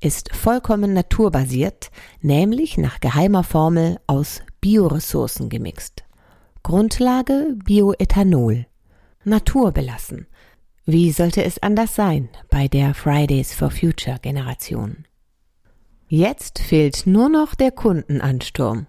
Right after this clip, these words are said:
Um dem gerecht werden zu können, hat Henry schon einmal eine ansehnliche Webseite freigeschaltet. Safety drops punkt D E. Dort kann man rund um die Uhr einkaufen,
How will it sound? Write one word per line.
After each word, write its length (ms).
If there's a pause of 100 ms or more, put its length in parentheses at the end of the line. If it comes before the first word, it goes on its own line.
(640)
Um 200
dem 300
gerecht 420
werden 280
zu 120
können, 420 (280)
hat 300
Henry 340
schon 240
einmal 640
eine 560
ansehnliche 840
Webseite 600
freigeschaltet. 960 (480)
Safety 560
drops 580 (120)
punkt 480
D 40
E. 260 (840)
Dort 400
kann 180
man 200
rund 260
um 140
die 140
Uhr 260
einkaufen, 580